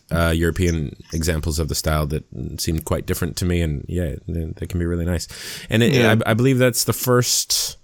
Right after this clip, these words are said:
Speaker 1: uh, lager that I've heard of you, uh, crank-, uh, cranking out. Is that right?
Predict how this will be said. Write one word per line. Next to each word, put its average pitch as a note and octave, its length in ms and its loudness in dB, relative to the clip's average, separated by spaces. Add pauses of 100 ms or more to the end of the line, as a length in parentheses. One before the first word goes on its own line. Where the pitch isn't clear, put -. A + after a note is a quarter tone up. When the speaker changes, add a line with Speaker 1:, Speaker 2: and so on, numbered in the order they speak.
(640)
Speaker 1:
uh, A2+ 300 6
lager A#2 340 4
that D#2+ 200 2
I've D#2 140 2
heard E2 120 2
of D2+ 80 2
you, D#2 320 2 (400)
uh, D2+ 180 0
crank-, E2 320 -2
uh, D#2 80 -4
cranking D#2+ 300 -2
out. D2+ 160 -2 (100)
Is E2+ 120 -4
that F2+ 100 2
right? C3 180 -2